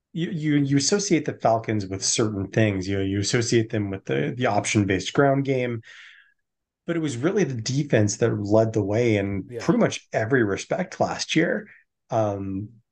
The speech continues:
Speaker 1: you know, no matter whether you wanna look at, like, traditional metrics or, or, you know, more advanced ones.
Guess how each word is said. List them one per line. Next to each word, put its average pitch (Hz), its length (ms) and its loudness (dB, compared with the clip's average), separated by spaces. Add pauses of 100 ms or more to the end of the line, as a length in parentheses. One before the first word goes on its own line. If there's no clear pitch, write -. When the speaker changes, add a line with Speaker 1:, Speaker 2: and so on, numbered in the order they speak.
Speaker 1:
you 139 220 0
know, - 20 2
no 123 140 2
matter 123 380 4
whether 113 220 0
you 110 160 2
wanna 107 220 2
look 101 160 -2
at, 113 140 0
like, 127 140 -6
traditional 117 440 0
metrics 104 640 -2
or, 110 260 0
or, 92 580 -2 (200)
you 170 100 -10
know, 165 160 -12
more 110 300 2
advanced 113 420 0
ones. 156 460 -2